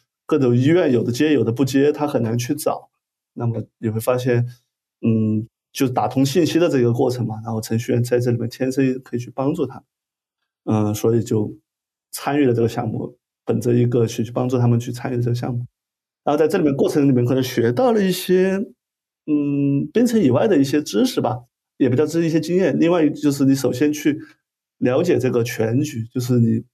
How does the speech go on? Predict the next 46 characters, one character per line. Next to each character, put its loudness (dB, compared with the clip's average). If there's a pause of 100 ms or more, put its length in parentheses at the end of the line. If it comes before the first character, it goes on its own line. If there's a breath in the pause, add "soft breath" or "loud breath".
(320)
程 0
序 0
员 4
在 4
里 2
面 2
可 -2
能 2
是 0
一 4
小 -2
环， -4
对 0
吧？ -2
你 -4
可 -6
能 -6
做 -2
了 0
这 -6
个 -6 (560)
网 -2
页 4
去， 2 (460 loud breath)
嗯， -2 (140)
把 -2
这 0
个 2
信 0
息 2
展 -2
示 -6
出 -4
来， -2
让 -4
大 -2
家 -2
很 -4
方 -4
便 2
的 0
可 -4
以 0
看。 -10
但 -2
是 0